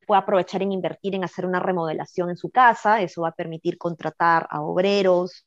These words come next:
¿no? Para poder hacer esta remodelación, entonces, de alguna u otra manera va a ayudar un poquito, me parece, a, a estimular la economía, eh, pero yo no sé, es también si la gente que está en este momento en una situación formal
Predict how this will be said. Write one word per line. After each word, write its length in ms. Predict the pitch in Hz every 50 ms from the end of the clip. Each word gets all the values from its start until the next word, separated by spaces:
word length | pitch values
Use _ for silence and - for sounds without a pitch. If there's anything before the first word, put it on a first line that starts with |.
| _
¿no? 280 | - 165 170 196 285 -
Para 200 | - 156 147 156
poder 220 | - - 156 160 156
hacer 200 | 160 - 156 160
esta 160 | 156 - 160
remodelación, 880 | - 165 160 151 156 151 151 160 160 - - 262 247 233 226 220 196
entonces, 320 | 165 - 170 - 190 170 _ -
de 140 | - 160
alguna 380 | 170 180 190 254 285 269 262 254
u 100 | 247 247
otra 160 | 240 247 247
manera 280 | 226 202 202 202 208 208
va 60 | 208
a 40 | 202
ayudar 280 | 208 202 185 185 185
un 60 | 196 190
poquito, 340 | - - _ 190 180 -
me 120 | 185 196 185
parece, 360 | - 165 165 165 - 190 185
a, 60 | - -
a 140 | 170 165
estimular 480 | 156 - _ - 165 156 151 165 160 170
la 60 | 185
economía, 540 | 165 - 170 156 147 156 160 165 170 180 208 - - - _ _ _ _ _ _ _ _ _ _ _
eh, 560 | - 185 185 175 175 170 165 160 160 165 160 - _ _ _
pero 520 | - 208 196 190 190 190 185 185 185 185 180
yo 180 | 190 202 208
no 120 | 220 240 240
sé, 140 | - -
es 80 | 220 -
también 440 | - 190 196 202 208 202 208 208 202
si 220 | - - 226 214
la 100 | 196 185
gente 280 | 170 - 190 190 196 196
que 60 | -
está 200 | 185 - 190 180
en 100 | 185 185
este 160 | 180 - -
momento 320 | 190 180 175 170 175 175 180
en 40 |
una 100 | 180 175
situación 400 | 170 - 185 175 - - 175 165
formal 500 | - 180 175 170 170 165 165 165 165 165